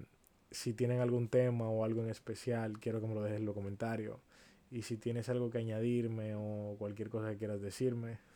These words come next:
también estoy disponible. <laughs> Gracias por escuchar el podcast. Y también estamos subiendo cortes a TikTok, que es una de las partes, entre comillas, más importantes. Y también estamos haciendo mucho trabajo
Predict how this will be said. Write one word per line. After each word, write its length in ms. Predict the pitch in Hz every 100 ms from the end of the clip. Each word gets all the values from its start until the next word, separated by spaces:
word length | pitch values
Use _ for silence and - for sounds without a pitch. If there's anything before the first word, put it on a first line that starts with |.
| -
también 280 | - 98 104
estoy 240 | 98 - 104
disponible. 500 | 98 101 92 76 -
<laughs> 1000 | - - - - - - - - -
Gracias 240 | 123 110 120
por 120 | 113
escuchar 300 | 113 104 110
el 100 | 107
podcast. 680 | 101 107 - 135 139 - -
Y 40 |
también 240 | 110 104 107
estamos 320 | - 110 107
subiendo 300 | 110 107 104
cortes 340 | - 107 107 104
a 80 | 98 -
TikTok, 540 | 117 107 - 143 139 -
que 80 |
es 100 | 107
una 180 | 110 110
de 60 | 107
las 100 | 104
partes, 320 | 117 104 113
entre 200 | 104 107
comillas, 320 | 101 101 104
más 140 | 98 98
importantes. 760 | 92 101 113 110 107 - - - - - - - - _ -
Y 400 | 156 139 139 131
también 520 | 131 127 127 127 131
estamos 380 | 131 135 127 127
haciendo 260 | 123 127
mucho 460 | 120 127 135 131 131
trabajo 680 | 123 117 110 113 113 107